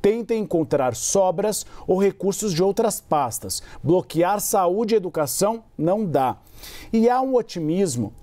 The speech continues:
que de fato será possível. A ideia é que na semana que vem, integrantes da equipe econômica se reúnam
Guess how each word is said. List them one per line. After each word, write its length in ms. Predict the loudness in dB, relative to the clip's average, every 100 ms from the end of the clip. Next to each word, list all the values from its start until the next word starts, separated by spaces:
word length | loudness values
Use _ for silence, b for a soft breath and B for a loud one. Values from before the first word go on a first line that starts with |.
| -8
que 120 | -2
de 100 | 0
fato 320 | 0 0 0
será 220 | 0 0 0
possível. 640 | -4 -4 0 0 2 4
A 60 | 2
ideia 500 | 2 2 4 2 0
é 40 |
que 120 | -2
na 100 | -2
semana 300 | -2 0 0
que 100 | -2
vem, 320 | 0 0 0 -4 B B B
integrantes 600 | 0 0 2 0 0 0
da 120 | 0
equipe 300 | 0 -2 -2
econômica 580 | 0 0 2 0 0 -2
se 180 | 0 0
reúnam 540 | 2 2 0 0 -4